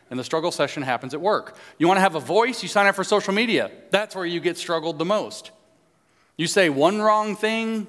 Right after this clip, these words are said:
somebody interprets something that wasn't even wrong the wrong way. You've done something horrible. We're watching some country singer get put through a struggle session right now. It's a hockey player the other day. It's a football player at some point. You, you name it. Somebody, it's,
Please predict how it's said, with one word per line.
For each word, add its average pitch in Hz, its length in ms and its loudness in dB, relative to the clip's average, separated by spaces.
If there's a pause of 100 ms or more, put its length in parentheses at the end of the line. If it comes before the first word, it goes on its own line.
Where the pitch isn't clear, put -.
somebody 160 300 0
interprets 202 480 -4
something 202 300 -2
that 143 80 2
wasn't 165 220 2
even 160 180 0
wrong 185 320 2
the 165 80 -2
wrong 170 220 0
way. 180 160 2
You've 156 180 -2
done 156 100 -2
something 147 300 -6
horrible. 175 480 -2 (240)
We're 131 80 0
watching 143 260 0
some 139 180 -4
country 165 320 -2
singer 170 300 -2
get 156 160 -4
put 170 160 -6
through 165 120 -4
a 151 40 -4
struggle 160 260 -2
session 165 300 -4
right 151 160 0
now. 160 240 2
It's 127 80 -6
a 110 60 -4
hockey 127 320 0
player 151 300 0
the 151 120 -2
other 151 180 -2
day. 170 340 0 (260)
It's 120 180 -6
a 120 60 -10
football 170 360 0
player 165 340 2
at 135 200 -4
some 170 220 -2
point. 165 300 0 (300)
You, 156 140 -14 (100)
you 175 200 -2
name 190 260 2
it. - 440 -8
Somebody, 185 600 0 (380)
it's, - 180 -20